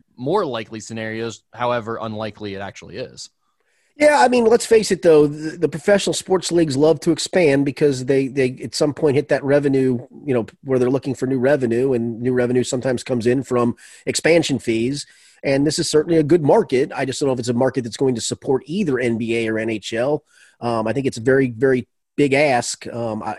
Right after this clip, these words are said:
Speaker 2: you know, I'm, I'm not sure that they can support, um, M L S and Reds at the same time when push comes to shove, when people have to start paying for M L S tickets or making a decision. So, uh, I think it's far-fetched, but it's not out of the realm just because, like I said, you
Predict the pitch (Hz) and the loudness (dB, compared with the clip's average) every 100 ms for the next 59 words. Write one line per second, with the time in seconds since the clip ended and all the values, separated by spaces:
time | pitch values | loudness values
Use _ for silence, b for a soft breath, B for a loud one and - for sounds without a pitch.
0 | 123 123 107 127 131 92 131 127 - 143 | -10 -10 -4 -4 -4 -4 -4 -4 -4 -2
1 | 127 117 123 127 - 113 - 135 - b | -2 -2 -4 -6 -8 -10 -4 -2 -2 b
2 | b b b - 131 127 139 139 127 135 | b b b -6 -2 0 2 2 2 0
3 | - 135 135 156 127 113 - 110 101 110 | 0 0 0 0 -4 -8 -6 -6 -4 -4
4 | 107 98 120 - 120 107 95 - 147 135 | -4 -6 -8 -8 -6 -6 -8 -2 0 2
5 | 107 104 120 - 107 - 110 - 117 107 | 0 -4 -8 -8 -10 -8 -10 -8 -6 -6
6 | 113 110 104 120 143 - 95 113 110 117 | -4 -4 -2 -4 -4 -8 -10 -8 -4 -2
7 | 113 110 98 98 131 135 104 98 - 110 | -2 -4 -8 -6 -2 -2 -2 -6 -4 -2
8 | 107 98 B B B B - 127 120 123 | 0 -2 B B B B -4 0 0 2
9 | 139 175 - - 180 160 185 196 - - | 0 0 -2 2 2 4 2 2 0 -8
10 | - b b b b 165 156 - 170 208 | -10 b b b b -2 0 2 4 4
11 | 135 117 131 151 127 123 127 - 135 131 | 4 2 2 4 2 -2 -4 -4 -2 0
12 | 123 120 175 160 117 131 123 113 | -2 0 2 4 2 -2 -4 -4